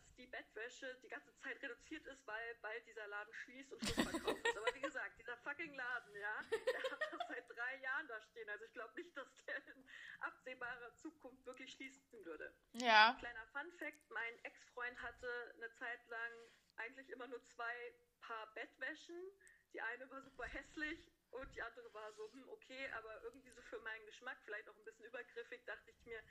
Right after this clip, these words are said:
Speaker 1: <laughs> „Der Junge kann mal ein neues Paar, Paar Bettwäsche gebrauchen.“ So eine Mutti, ey.
Speaker 2: <laughs> Hast du
Speaker 1: Und
Speaker 2: ihn?
Speaker 1: im, im Moment der Trennung, ich wirklich total traurig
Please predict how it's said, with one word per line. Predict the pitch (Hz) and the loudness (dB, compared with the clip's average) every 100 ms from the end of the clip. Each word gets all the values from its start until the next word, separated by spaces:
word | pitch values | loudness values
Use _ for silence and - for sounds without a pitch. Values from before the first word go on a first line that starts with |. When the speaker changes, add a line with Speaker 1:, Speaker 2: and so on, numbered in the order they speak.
| - | -16
Speaker 1:
<laughs> | - - | -18 -6
„Der | 302 | -4
Junge | - 330 - | -2 -4 -2
kann | - 320 | -6 -4
mal | 285 | -6
ein | 254 254 | -6 -4
neues | 240 254 - | -4 -4 -6
Paar, | 233 220 208 - - - | -4 -4 -6 -16 -18 -8
Paar | - - - 294 - | -6 -4 -6 -8 -8
Bettwäsche | - - - 294 302 - 294 | -10 -10 -8 -8 -4 -4 -2
gebrauchen.“ | 240 - 208 220 262 359 - - | -4 -4 -4 -2 4 8 8 4
So | 247 | -2
eine | 233 - - | -8 -10 -8
Mutti, | 294 247 | -6 -4
ey. | - 233 294 - | -4 -2 2 12
Speaker 2:
<laughs> | 330 640 - | 12 12 12
Hast | 440 - - | 12 12 8
du | 440 | 6
Speaker 1:
Und | 415 - | 8 6
Speaker 2:
ihn? | 440 - | 2 10
Speaker 1:
im, | 440 539 605 554 554 523 - 403 | 10 12 10 12 12 12 12 10
im | |
Moment | 320 294 294 330 359 - | 10 -2 -4 -4 -6 -2
der | 359 359 - | -2 -2 -4
Trennung, | 370 311 349 330 427 - - | 0 0 0 -6 -8 -8 -6
ich | 392 - - | -6 -6 -6
wirklich | 277 359 311 330 - | -4 -4 -4 -6 -6
total | 359 - 302 - - - | -6 0 0 0 -8 -6
traurig | 262 302 370 269 381 | -6 -4 -6 -6 -8